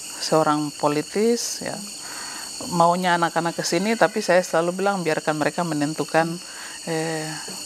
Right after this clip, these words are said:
pilihan mereka." Eh, terus terang, kalau saya sendiri mau anak ini harus sekolah begini, se-, eh, seperti yang kakak, kamu harus jadi dokter anak. Kenapa? Kenapa harus jadi dokter anak? Karena dulu kamu kecil,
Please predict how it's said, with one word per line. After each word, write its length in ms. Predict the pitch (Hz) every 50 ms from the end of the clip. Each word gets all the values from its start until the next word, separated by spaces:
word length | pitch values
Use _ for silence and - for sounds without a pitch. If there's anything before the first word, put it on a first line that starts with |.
| -
pilihan 320 | - 156 156 147 147 170 160
mereka." 640 | 156 147 143 135 139 139 - - 156 151 147 151 - - - - - - - - - - - - - - - - - -
Eh, 180 | - 160 160 160 -
terus 240 | - 175 175 - -
terang, 320 | 180 175 196 214 226 226
kalau 480 | 226 - 165 165 165 160 156 156 156 151
saya 240 | - 180 165 165
sendiri 400 | 160 - 170 165 170 190 233 233
mau 320 | 202 170 165 165 160 165 170 - - -
anak 320 | 170 160 170 160 151 -
ini 160 | 175 190 214 196
harus 320 | 196 180 180 180 175 -
sekolah 320 | - 180 - 175 170 170
begini, 480 | 165 165 160 151 165 175 190 190 180 170 165 - - - - - - -
se-, 160 | - - - 190 - - - -
eh, 400 | - 160 156 156 147 147 143 151 - - - - -
seperti 400 | - 180 - - 170 - 185 175
yang 80 | 165
kakak, 480 | 156 160 151 147 - 220 220 226 220 -
kamu 160 | 175 196 208
harus 320 | 180 175 165 175 165 175 165
jadi 320 | 160 165 208 220 233 240 - - - - -
dokter 320 | 226 175 - - 175 165
anak. 320 | - 175 185 185 175 - 175
Kenapa? 480 | 180 214 254 - - 190 180 185 190 180 -
Kenapa 320 | - - 226 254 - 302
harus 80 | 277 240
jadi 160 | 208 196 190
dokter 240 | 185 - - 180 185
anak? 240 | 190 202 196 190 -
Karena 240 | 196 196 196 190
dulu 240 | 185 202 220 220 233
kamu 320 | - - 180 190 190 185 -
kecil, 560 | 202 214 - - - 196 180 180 196 220